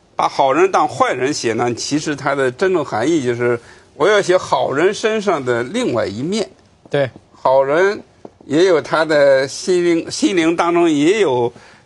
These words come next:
Speaker 1: 这个阴暗的想法的一刹那，是吧？即便是一个大坏蛋，是吧？他心-，他也偶尔也有人性光芒的闪现，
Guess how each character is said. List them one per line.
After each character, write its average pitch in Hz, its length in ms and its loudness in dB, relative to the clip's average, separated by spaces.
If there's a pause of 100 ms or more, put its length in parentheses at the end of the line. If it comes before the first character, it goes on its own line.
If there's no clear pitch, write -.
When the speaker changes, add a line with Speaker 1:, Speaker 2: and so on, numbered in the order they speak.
(180)
Speaker 1:
这 151 100 -2
个 131 440 2 (500)
阴 226 280 2
暗 190 160 2
的 135 180 0
想 135 280 -2
法 147 180 0
的 123 360 0 (260)
一 190 220 -6
刹 190 260 -2
那， 170 260 -4 (120)
是 135 80 -6
吧？ 101 400 -2 (500)
即 202 200 -4
便 208 260 2
是 170 220 4
一 175 120 4
个 180 120 0
大 - 260 -8 (100)
坏 196 220 0
蛋， 190 260 -2
是 127 100 -6
吧？ 117 220 -2 (100)
他 370 240 -2
心-， - 240 -10 (140)
他 320 160 -4
也 285 80 0
偶 170 120 0
尔 294 220 2
也 151 200 0
有 160 120 2
人 135 200 0
性 139 240 -4
光 151 160 0
芒 127 120 -2
的 139 80 -2
闪 110 220 -8
现， 170 220 -6